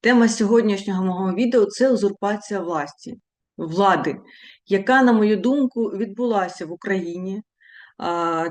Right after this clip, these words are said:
тому що зараз ми живемо і вважаємо, що в нас є якась демократія, особливо про демократію дуже люблять говорити наші західні так звані партнери.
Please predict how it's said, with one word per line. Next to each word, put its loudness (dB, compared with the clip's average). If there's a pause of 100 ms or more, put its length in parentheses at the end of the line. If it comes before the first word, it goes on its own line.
(100)
тому 6
що 2
зараз 2
ми -2
живемо -4
і -2
вважаємо, -4
що -16
в -14
нас -6
є 0
якась -2
демократія, -4
особливо -4
про -4
демократію -4
дуже -8
люблять -8
говорити -12
наші -12
західні -4 (500)
так -8
звані -6
партнери. -2